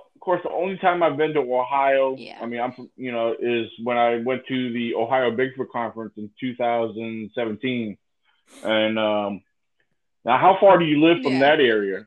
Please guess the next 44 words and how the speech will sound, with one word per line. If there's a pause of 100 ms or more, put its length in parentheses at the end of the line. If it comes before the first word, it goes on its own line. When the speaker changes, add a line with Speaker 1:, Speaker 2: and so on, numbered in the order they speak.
(120)
Speaker 1:
from
where
the,
uh, (580)
the
park
is? (1040)
Oh,
two
hours?
Speaker 2:
Like,
Speaker 1:
Okay.
Speaker 2:
two
hours. (200)
Speaker 1:
All
right. (1300)
Yeah,
I
think
what
Speaker 2:
Yeah.
Speaker 1:
I,
uh, (640)
I
think
it
was
about, (340)
it, (120)
it
took
me
about
a
good
five
hours
from, (300)
'cause
I,
I'm
here
in
Virginia,